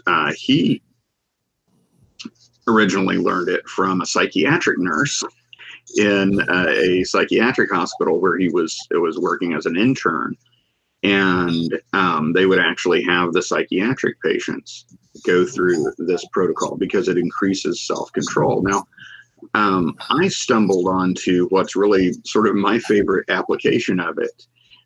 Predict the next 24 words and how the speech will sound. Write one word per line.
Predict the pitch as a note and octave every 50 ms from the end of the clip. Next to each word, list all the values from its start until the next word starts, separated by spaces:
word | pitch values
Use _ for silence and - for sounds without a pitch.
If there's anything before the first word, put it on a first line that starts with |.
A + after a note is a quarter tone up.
| _ _ -
Um, | - G2+ G2 F#2+ F2+ F2 E2+ E2 D#2+ - - - - - _ _ - - - _ _ _ _ _
and | - G#2+ G#2 G2+ G2 F#2+ G2
it's, | F#2+ - - - - - - -
it's, | - G2+ F#2+ - - - -
uh, | - F#2+ F2 E2+ D#2 C#2+ B1+ - -
it's | - F2+ -
funny | - D3 D3+ C#3 A2+ G2+
because | G2 - B2 A2 F#2+
it's | G2+ - -
not | - G#2 G#2+ A2 A#2 G2
what | F#2+ G2 F#2+
it | F#2+ -
was | - F#2 F2+ -
meant | F2+ F2+ F#2+ G2 - _
for | _ - - - - - - F2+ - _ _ _ _ _ _ -
at | F2+ E2+ F#2
all. | A2+ C3 B2 G#2+ G2 - _ _ - - - - _ - - - - - _ _ _ _ -
I | - C#3+
realized | F#3+ G#3 F#3 C#3+ A#2 G#2 F2+ E2+ D#2 D2+ D#2 D#2 D#2+ - - - - -
that | G2+ F2+ F#2+
it | F#2+ F2+
is | G2+ F#2 E2+
really | F2+ E2+ - - G2 G2+ G#2+ B2+ D#3+ - -
great | - - - - - - - - -